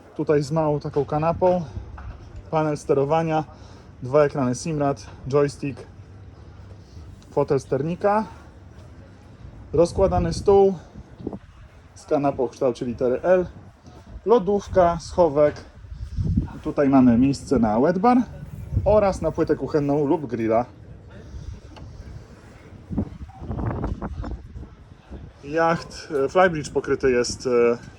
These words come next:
Bimini. Mówimy tutaj o podstawowym Bimini.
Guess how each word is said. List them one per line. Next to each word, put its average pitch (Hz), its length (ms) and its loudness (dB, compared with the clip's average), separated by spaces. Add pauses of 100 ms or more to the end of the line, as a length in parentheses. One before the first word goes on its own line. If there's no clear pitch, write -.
Bimini. 170 600 2 (2000)
Mówimy 143 280 -2
tutaj 143 200 2
o 139 40 4
podstawowym 165 580 2
Bimini. 165 480 2